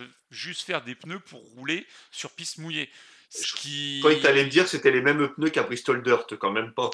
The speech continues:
Speaker 1: Non, quand même pas, faut pas déconner.
Speaker 2: <laughs> Sinon, il va pas. <laughs>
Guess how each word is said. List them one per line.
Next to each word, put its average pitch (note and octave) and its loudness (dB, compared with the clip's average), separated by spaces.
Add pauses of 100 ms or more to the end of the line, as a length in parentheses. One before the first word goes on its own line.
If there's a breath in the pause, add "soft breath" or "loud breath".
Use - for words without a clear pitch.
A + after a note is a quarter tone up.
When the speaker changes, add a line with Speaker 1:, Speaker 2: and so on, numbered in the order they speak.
(100)
Speaker 1:
Non, F3+ 0
quand F3 -2
même F3+ -6
pas, D#3+ 2
faut - -16
pas C#3+ -4
déconner. D3+ -2 (120)
Speaker 2:
<laughs> - -4
Sinon, E3 6
il D#3+ 8
va C#3 8
pas. C3+ 4
<laughs> - 2